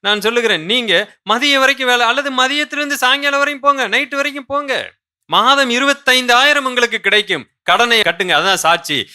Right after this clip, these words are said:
நீ எதற்காக இப்படி செஞ்சேன்னு ஆண்டவர் உங்களை எந்த இதுலயும் கோச்சிக்க மாட்டார்.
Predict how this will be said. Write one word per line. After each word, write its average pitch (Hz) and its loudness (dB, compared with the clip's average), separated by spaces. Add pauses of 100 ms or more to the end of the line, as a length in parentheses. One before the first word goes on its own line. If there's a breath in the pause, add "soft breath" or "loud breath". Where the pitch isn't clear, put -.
(120)
நீ 165 0
எதற்காக 214 2
இப்படி 185 -4
செஞ்சேன்னு 190 0
ஆண்டவர் 180 2
உங்களை 165 0 (180)
எந்த 156 2
இதுலயும் 165 -4
கோச்சிக்க 151 -2
மாட்டார். 92 -10